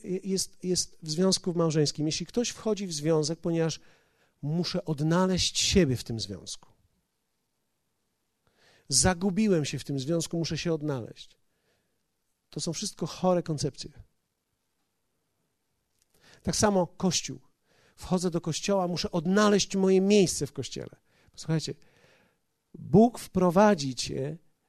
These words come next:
we właściwe miejsce przez ducha służenia. Ale jeśli będziesz szukał odnalezienia swojego miejsca, bo masz jakiś plan, zniszczysz siebie.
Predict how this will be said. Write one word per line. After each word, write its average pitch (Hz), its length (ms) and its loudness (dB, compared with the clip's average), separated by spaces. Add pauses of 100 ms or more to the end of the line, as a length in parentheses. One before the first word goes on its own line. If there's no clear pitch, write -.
we 123 400 -2
właściwe 180 640 2
miejsce 175 600 2
przez 139 300 -4
ducha 151 340 -2
służenia. 139 640 -4 (840)
Ale 156 180 6
jeśli 165 320 2
będziesz 165 380 2
szukał 220 600 4
odnalezienia 180 720 2
swojego 156 520 2
miejsca, 175 560 4
bo 151 120 4
masz 165 200 4
jakiś 156 340 -6
plan, 156 560 2 (380)
zniszczysz 156 760 8
siebie. 104 420 -2